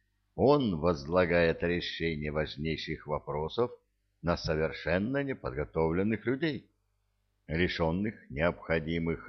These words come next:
знаний и опыта. Достаточно сказать, что, вопреки общему мнению, Е О Орт единолично назначил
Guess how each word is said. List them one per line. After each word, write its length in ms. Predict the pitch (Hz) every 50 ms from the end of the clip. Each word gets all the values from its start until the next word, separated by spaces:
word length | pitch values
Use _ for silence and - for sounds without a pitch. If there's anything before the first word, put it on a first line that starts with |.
| 78 71
знаний 720 | - - 71 71 65 62 65 71 73 78 82 85 80 - _
и 140 | - 110 113
опыта. 580 | 143 143 123 - - - - - - - - - _ _ _ _ _ _ _ _ _ _ _ _ _ _
Достаточно 1040 | - 76 76 98 98 98 - - 117 117 117 - 98 95 90 - - 80 80 85 -
сказать, 560 | - - - 73 71 90 107 117 - - -
что, 260 | - - - 76 73
вопреки 560 | 76 82 78 85 82 85 - - 98 98 - -
общему 600 | 98 101 104 - - - - - 87 85 87 85
мнению, 800 | 85 82 85 95 104 110 110 101 85 76 73 71 67 67 67 - _ _ _ _ _ _ _ _ _ _ _ _ _ _ _ _ _ -
Е 480 | 85 87 95 98 95 92 87 - - - - -
О 360 | 90 87 82 80 76 - - - - _ _ -
Орт 640 | 101 117 135 151 147 139 - - - - - - _ _ _ _ _ _
единолично 920 | - 82 87 85 101 104 107 104 101 98 107 107 - - - 120 117 120
назначил 840 | 104 80 85 98 90 69 71 82 92 101 101 104 - 120 120 120 113